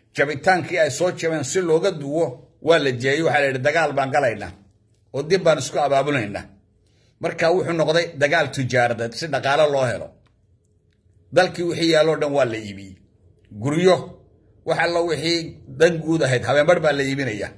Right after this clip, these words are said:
oo la xaraashaya. Dhaqaalaa la urursanaya. Taa waxa ka daran, inflation-ka baa rabaa in la sameeyo. Nin kasta oo Somaliland jooga oo lacag Somaliland haysta, waxa rabaa jeebkiisa amba lacag kaleba jeebkiisa in la baadho.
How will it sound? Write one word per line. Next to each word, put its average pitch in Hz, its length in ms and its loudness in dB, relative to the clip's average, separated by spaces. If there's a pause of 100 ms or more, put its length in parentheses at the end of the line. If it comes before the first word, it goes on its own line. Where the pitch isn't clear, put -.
(100)
oo 123 180 -2
la 117 100 -2
xaraashaya. 123 560 -4 (1300)
Dhaqaalaa 156 400 2
la 147 120 -4
urursanaya. 123 600 -8 (920)
Taa 156 200 4
waxa 165 320 2
ka 208 140 2
daran, 120 320 -2 (200)
inflation-ka 143 800 -4 (180)
baa 135 200 2
rabaa 131 280 0
in 147 80 -4
la 131 80 -2
sameeyo. 104 460 -8 (800)
Nin 180 200 0
kasta 175 320 0
oo 170 160 0
Somaliland 156 720 2
jooga 120 300 -6 (220)
oo 135 80 0
lacag 135 280 -2
Somaliland 151 560 2
haysta, 113 340 -4
waxa 147 180 0
rabaa 143 240 2
jeebkiisa 156 640 -6 (380)
amba 147 200 2
lacag 151 280 -2
kaleba 156 220 0
jeebkiisa 147 560 -6
in 143 80 -4
la 113 100 0
baadho. 95 300 -6